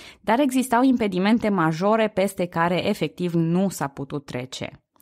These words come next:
Da, armata număra peste șase sute de mii de oameni,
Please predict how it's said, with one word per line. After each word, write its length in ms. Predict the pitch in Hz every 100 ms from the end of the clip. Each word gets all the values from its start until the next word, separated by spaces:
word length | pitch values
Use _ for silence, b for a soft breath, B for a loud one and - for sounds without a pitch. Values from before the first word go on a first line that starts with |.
| B B B B
Da, 380 | - 156 135 - -
armata 480 | 151 160 185 190
număra 440 | 196 175 160 160 185
peste 400 | 185 185 - 156
șase 320 | 143 175 175
sute 200 | 165 170
de 120 | 151
mii 160 | 160 165
de 80 | 151
oameni, 600 | 151 139 123 - 143